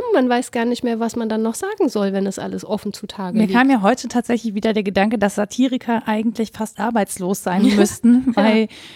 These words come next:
Speaker 2: weil alles, was man, was satirisch schmerzhaft ist, als Satire in real an der Macht ist.
Speaker 1: Ja.
Speaker 2: In verschiedenen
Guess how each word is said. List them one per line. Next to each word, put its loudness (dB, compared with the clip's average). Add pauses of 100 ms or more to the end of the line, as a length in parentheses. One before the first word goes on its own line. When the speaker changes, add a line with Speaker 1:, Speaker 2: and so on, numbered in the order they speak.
(160)
Speaker 2:
weil 0
alles, 2
was 0
man, 2
was 0
satirisch -2
schmerzhaft -4
ist, -4 (140)
als 0
Satire 0
in 2
real 2
an 0
der 2
Macht -2
ist. -12
Speaker 1:
Ja. -2
Speaker 2:
In 2
verschiedenen -2